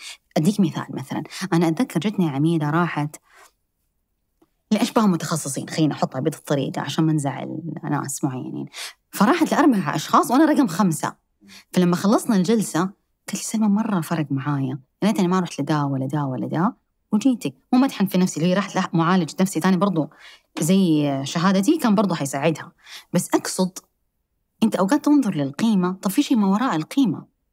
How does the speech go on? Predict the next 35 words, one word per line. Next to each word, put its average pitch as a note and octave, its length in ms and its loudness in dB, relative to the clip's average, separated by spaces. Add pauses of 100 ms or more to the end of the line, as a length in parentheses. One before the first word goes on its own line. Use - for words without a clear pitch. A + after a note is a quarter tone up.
(800)
أنا F#3 80 4
بشتغل A3+ 360 0
على D#3 200 0
نفسي، F3+ 160 -2
أنا C#3+ 80 0
بطور G3+ 400 0
في - 160 -4
نفسي، D3 240 -2
أنا C3+ 120 -2
عندي G3 220 2
مشرف F#3+ 300 0
يساعدني، C#3 560 -2 (760)
في - 220 -2
أشياء A#3+ 220 -2
مرة B3+ 360 -2
كثير G3+ 560 0 (380)
غير F3+ 160 2
هذا F3 180 0
الشيء. F#3+ 380 -2 (600)
فإذا G#3 240 2
أنت D4 120 2
تبى F#3+ 200 -2
تنظر D4+ 320 2
لنفسك G#3 460 -2 (480)
نظرة F3+ 440 2
استرخاص - 640 -2
إنه C3+ 120 -4
ما D#3+ 280 0
يسوى، G#3+ 540 2 (520)
طب F3 160 -2 (680)
تحتاج D#4 220 0
ترتب - 340 -4
أولوياتك G3 600 -2
في - 60 -16
الحياة. - 400 -14